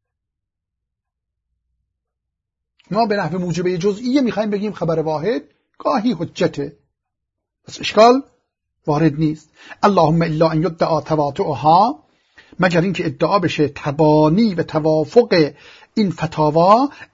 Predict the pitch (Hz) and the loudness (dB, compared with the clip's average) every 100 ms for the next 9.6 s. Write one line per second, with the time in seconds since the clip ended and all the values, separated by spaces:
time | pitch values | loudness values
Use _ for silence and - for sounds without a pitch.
0 | - 226 214 180 139 165 - 196 185 220 | -2 0 2 0 -2 -6 -8 -10 -6 -2
1 | 294 - - 190 165 151 - 165 151 147 | -2 -2 -2 0 0 -4 2 2 4 2
2 | 160 143 - _ _ _ _ _ _ _ | 0 -2 -6 _ _ _ _ _ _ _
3 | _ _ 202 190 - 262 269 269 233 175 | _ _ -6 -6 -2 0 2 2 0 -6
4 | 214 220 233 269 294 - 240 247 269 - | -4 -4 -2 -2 -2 -2 -4 -4 -6 -8
5 | _ _ _ _ _ _ _ _ _ _ | _ _ _ _ _ _ _ _ _ _
6 | _ _ 311 277 - 262 285 - _ _ | _ _ -2 0 2 2 2 -2 _ _
7 | _ _ _ _ _ - - 185 180 170 | _ _ _ _ _ -4 0 2 4 4
8 | 170 160 170 - 170 170 175 - 202 285 | 4 2 -2 -2 -4 -4 -6 -4 -2 0
9 | 214 226 208 175 170 - | 6 8 8 6 0 -8